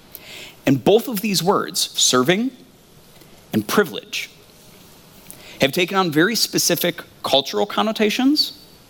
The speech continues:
that we need to address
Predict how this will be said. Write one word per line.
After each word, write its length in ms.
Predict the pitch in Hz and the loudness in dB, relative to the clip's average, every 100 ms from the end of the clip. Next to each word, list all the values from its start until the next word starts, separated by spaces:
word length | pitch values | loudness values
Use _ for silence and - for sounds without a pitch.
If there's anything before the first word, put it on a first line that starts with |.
| - - - - - | -20 -20 -20 -20 0
that 140 | 156 175 | 0 2
we 100 | 175 | 0
need 300 | 180 220 202 | 0 0 0
to 140 | 247 | 0
address 920 | 180 131 - 226 98 - - - - | 0 0 2 4 2 0 -2 -4 -6